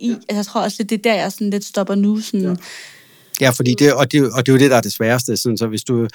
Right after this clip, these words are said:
Speaker 2: øh, og det, det er derfor, jeg brugte det der eksempel med, at folk, de har en eller anden hold-, kender et eller andet selskab, de har en eller anden holdning til det, fordi deres onkel arbejder der, et eller andet,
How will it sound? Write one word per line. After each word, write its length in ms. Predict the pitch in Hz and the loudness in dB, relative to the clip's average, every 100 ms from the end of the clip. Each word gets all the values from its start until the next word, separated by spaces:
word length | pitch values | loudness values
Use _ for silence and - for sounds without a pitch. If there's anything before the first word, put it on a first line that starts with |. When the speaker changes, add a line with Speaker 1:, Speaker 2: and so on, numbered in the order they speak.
| - - _ - | -10 -18 _ -2
Speaker 2:
øh, 360 | 104 101 98 76 | 0 0 0 -2
og 140 | 113 | -2
det, 120 | 117 | 0
det 200 | 110 - | -2 -2
er 40 | 113 | -2
derfor, 200 | 117 113 | 0 0
jeg 60 | |
brugte 260 | 107 110 113 | 0 -2 -2
det 40 | |
der 40 | 107 | -2
eksempel 240 | - 107 | -2 -2
med, 80 | 107 | -2
at 80 | 104 | -2
folk, 200 | 117 101 | -2 -2
de 80 | 117 | -2
har 120 | 127 | -2
en 40 | |
eller 120 | 120 | -2
anden 100 | 120 131 | -4 -2
hold-, 200 | 117 104 123 - - | -4 -4 -12 -16 -2
kender 200 | 147 147 | 2 2
et 40 | |
eller 120 | 120 | 2
andet 100 | 120 | -2
selskab, 360 | 139 131 - 117 - | -2 -4 -4 -4 -4
de 80 | 113 | -2
har 160 | 127 | -2
en 60 | 120 | 0
eller 120 | 117 | -2
anden 120 | 113 | -4
holdning 280 | 123 123 131 | -2 -2 -2
til 140 | 120 | -4
det, 120 | 123 123 | -6 -6
fordi 220 | 120 117 | -4 -4
deres 220 | 113 98 | -2 -2
onkel 240 | 123 107 101 | -4 -4 -4
arbejder 380 | 107 117 92 78 | -2 -2 -4 -8
der, 100 | 95 | -14
et 80 | |
eller 180 | 101 110 | -10 -6
andet, 160 | 101 | -6